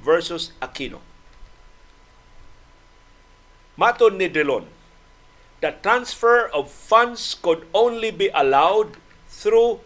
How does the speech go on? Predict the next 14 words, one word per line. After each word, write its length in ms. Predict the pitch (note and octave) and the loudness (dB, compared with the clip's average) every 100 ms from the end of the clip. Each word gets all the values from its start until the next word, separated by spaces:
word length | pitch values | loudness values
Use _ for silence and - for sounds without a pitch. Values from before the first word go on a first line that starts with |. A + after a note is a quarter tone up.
| - | -6
the 160 | D#3+ | -6
process 560 | D#3+ G3 G3 - F#3 - | -4 -2 -2 -4 -6 -8
called 400 | - F#3 F3 E3+ - _ | -4 -2 -2 -6 -18 _
augmentation. 1200 | - G3 E3+ D3 F3 F3+ F3 E3 E3+ D3+ - A2+ - _ _ _ - _ - - _ _ _ _ | 2 2 0 -14 -10 -8 -10 -8 -6 -6 -8 -12 -14 _ _ _ -20 _ -20 -20 _ _ _ _
So, 80 | D3 D#3+ | -8 -6
mura 160 | G#3+ | -4
na 80 | G#3+ | -4
yung 160 | G#3 G3+ | -2 -2
lusot 160 | G#3 - - _ _ _ _ _ - - | -4 -10 -20 _ _ _ _ _ -20 -12
ni 80 | C#3 | -6
Marcos 560 | C#3 C3+ C3+ D3+ - - | -2 -2 0 -2 -4 -10
o 80 | |
ni 160 | C#3 B2 | -10 -8
Carpio. 320 | A2+ G#2 F#2 | -10 -12 -18